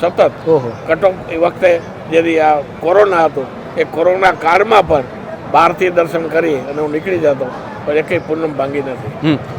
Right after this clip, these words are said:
Speaker 2: શું કહેશું કાકા, આપને શું લાગે છે કે આજે આટલા બધા લોકો અહીં શા માટે આવે છે? કયું એવું જોડાણ છે જે લોકોને અહીં ખેંચી લાવે છે? શું લાગે છે આપને?
Speaker 1: શ્રદ્ધા અને ભક્તિ.
Speaker 2: હમ.
Speaker 1: બાપુની જે શ્રદ્ધા અને ભક્તિ છે, જેમ ગાયોમાં રોગ આવ્યો હતો,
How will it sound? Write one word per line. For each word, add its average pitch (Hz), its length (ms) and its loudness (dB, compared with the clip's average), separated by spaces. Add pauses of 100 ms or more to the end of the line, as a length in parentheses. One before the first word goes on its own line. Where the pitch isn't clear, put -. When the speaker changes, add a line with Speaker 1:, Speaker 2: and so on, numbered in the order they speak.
Speaker 2:
શું 262 120 2
કહેશું 214 220 2
કાકા, 214 200 6
આપને 180 300 6
શું 247 160 4
લાગે 175 260 8
છે 165 140 4
કે 175 200 4
આજે 170 360 6
આટલા 185 260 4
બધા 190 160 8
લોકો 190 240 6
અહીં 180 140 8
શા 175 200 6
માટે 131 260 4
આવે 123 180 4
છે? 139 200 2
કયું 240 440 6
એવું 214 160 10
જોડાણ 170 320 8
છે 180 160 6
જે 175 140 6
લોકોને 156 300 8
અહીં 160 120 4
ખેંચી 143 260 0
લાવે 113 260 2
છે? 120 100 -6
શું 196 180 -2
લાગે 123 240 2
છે 110 100 -4
આપને? 110 280 -4 (380)
Speaker 1:
શ્રદ્ધા 190 400 8
અને 185 160 4
ભક્તિ. 156 420 0
Speaker 2:
હમ. 147 360 0
Speaker 1:
બાપુની 160 380 2
જે 170 140 0
શ્રદ્ધા 151 360 2
અને 165 140 2
ભક્તિ 143 360 -2
છે, 139 200 -4
જેમ 151 240 -2
ગાયોમાં 156 400 4
રોગ 147 240 4
આવ્યો 135 220 4
હતો, 113 180 -4